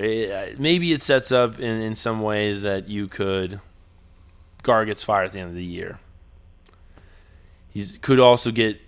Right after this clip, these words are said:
an extension. Uh, which would be infuriating beyond belief, but these are two guys that are operating in a way that they have lifetime deals, and they don't have to worry about job security, and they can just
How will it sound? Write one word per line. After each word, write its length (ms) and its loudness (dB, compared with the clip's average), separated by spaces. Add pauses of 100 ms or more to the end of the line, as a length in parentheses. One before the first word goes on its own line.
(440)
an 100 -2
extension. 540 -8 (1500)
Uh, 440 -6 (1400)
which 260 -10
would 140 -4
be 200 -4
infuriating 640 -2
beyond 240 -2
belief, 460 -2
but 380 0 (640)
these 420 -2
are 100 4
two 220 0
guys 340 4
that 100 2
are 100 6
operating 440 4
in 60 -2
a 60 -2
way 240 0
that 100 -4
they 100 -4
have 140 -2
lifetime 440 -4
deals, 480 0
and 80 -10
they 60 -2
don't 140 -2
have 140 -4
to 80 -6
worry 160 2
about 180 0
job 220 -4
security, 520 -6 (720)
and 180 -4
they 160 -2
can 220 -8
just 360 -6